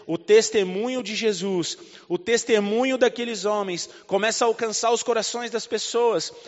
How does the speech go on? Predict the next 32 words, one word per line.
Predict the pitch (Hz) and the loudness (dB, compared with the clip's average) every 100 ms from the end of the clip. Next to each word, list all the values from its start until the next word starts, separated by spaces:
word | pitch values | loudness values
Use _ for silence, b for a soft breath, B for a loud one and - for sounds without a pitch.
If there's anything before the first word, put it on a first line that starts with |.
| B | B
As | - 190 | -2 0
pessoas | 240 208 240 240 | 2 2 0 0
começam | 226 233 339 | 0 0 0
a | 240 | -2
acreditar | 233 240 226 226 - 226 233 214 | -2 -4 -4 -6 -4 0 0 0
e | 220 | 0
as | 208 | -2
pessoas | 220 202 214 | -4 -4 -6
começam | - 202 202 196 202 | -6 -6 -6 -4 -4
a | 175 | -2
recorrer | 196 185 170 180 | -2 -2 0 0
a | 165 | 0
quem? | - 202 240 - _ _ - | -2 -6 -6 -14 _ _ -18
A | - | -14
Jesus. | - - 160 - - - - _ _ _ b b b b b b b b b _ - | -12 -10 -8 -6 -6 -6 -12 _ _ _ b b b b b b b b b _ -12
"Jesus, | 165 160 190 175 | -8 0 2 4
eu | 170 | 2
preciso | 170 160 185 175 | 0 -4 -6 -4
de | 170 | -4
um | |
milagre." | 160 156 180 165 | -4 0 0 0
O | 170 | 0
que | 233 | -2
o | |
cego | 220 - 233 247 | -2 4 4 6
Bartimeu | 202 208 - 208 214 | 4 2 2 -2 -2
falou? | 196 208 | 2 2
"Senhor, | 208 - 233 233 262 208 - - - B B - | 2 0 2 4 4 4 -2 -16 -20 B B 0
Jesus, | 196 208 175 185 294 233 - - - - - | 4 6 6 8 8 8 4 -4 -12 -20 -20
filho | - - 240 294 294 269 | -20 0 6 8 6 4
de | 220 | 0
Davi, | 240 214 175 233 247 | 0 0 -2 -6 -6